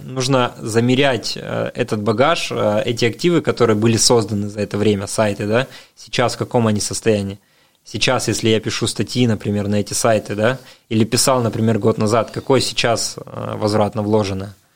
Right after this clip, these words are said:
И просто, когда несколько направлений, и многие экспериментируют, идут в YouTube, да, а, в Дзен, с социальными сетями экспериментируют, им нужно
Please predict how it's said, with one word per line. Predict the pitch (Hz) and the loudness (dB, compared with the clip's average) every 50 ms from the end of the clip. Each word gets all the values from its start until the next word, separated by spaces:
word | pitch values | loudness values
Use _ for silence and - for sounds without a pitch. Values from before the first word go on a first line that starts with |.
| _ _ _ _ _ _ _ _ _ _ _ _ _ _ _ _ _ | _ _ _ _ _ _ _ _ _ _ _ _ _ _ _ _ _
И | - 123 117 117 117 120 117 113 113 110 - - - _ _ _ _ _ _ _ _ _ _ _ _ _ | -4 2 4 4 6 6 6 4 4 2 0 -6 -16 _ _ _ _ _ _ _ _ _ _ _ _ _
просто, | - 120 127 131 123 - - 123 117 | 2 4 4 4 4 2 0 -2 0
когда | - 127 113 110 120 117 113 | 0 0 2 2 2 2 4
несколько | 117 117 - - 117 104 - 107 | 2 0 0 0 -2 0 2 0
направлений, | 107 101 - 107 107 110 131 156 175 185 170 131 113 117 - - _ _ _ | 0 2 2 2 2 4 4 4 4 2 0 0 -2 -4 -12 -20 _ _ _
и | - 120 117 117 117 117 110 - | -4 0 2 4 6 4 4 2
многие | 127 117 117 127 131 123 117 123 117 | 0 2 4 4 4 4 4 2 2
экспериментируют, | 110 - - 123 117 110 117 120 120 117 - 135 120 110 104 95 - | 2 0 0 2 2 4 4 4 2 2 2 2 4 4 2 0 -2
идут | 101 104 117 107 - | -4 -4 -4 -4 -4
в | - | 0
YouTube, | 117 120 120 120 - 110 104 110 | 0 0 0 0 -4 -4 -4 -4
да, | 107 107 110 127 135 - - _ _ _ _ _ _ _ _ _ _ _ _ - 110 | 0 0 0 0 0 -4 -12 _ _ _ _ _ _ _ _ _ _ _ _ -2 0
а, | 104 101 101 98 98 104 | 0 2 2 2 0 0
в | 85 - 117 117 120 117 110 | -2 -4 -10 -10 -10 -8 -6
Дзен, | 101 101 117 123 123 113 104 | -2 2 4 4 4 4 0
с | 95 | -2
социальными | - - - - - - - - 117 107 - - 131 131 131 123 113 110 110 101 | -2 -4 -4 -2 -2 -2 0 0 0 0 2 2 2 2 2 2 0 0 0 0
сетями | - - 113 - 120 117 110 107 104 | 0 0 0 0 0 0 0 -2 -4
экспериментируют, | - - - 123 113 110 113 113 110 - 127 120 110 104 101 - - - - - - | -4 -4 -4 -2 0 0 0 0 0 2 2 2 4 2 0 -2 -10 -18 -18 -10 -4
им | 123 123 127 | -2 0 2
нужно | 139 156 135 143 139 127 - | 2 2 2 2 0 0 0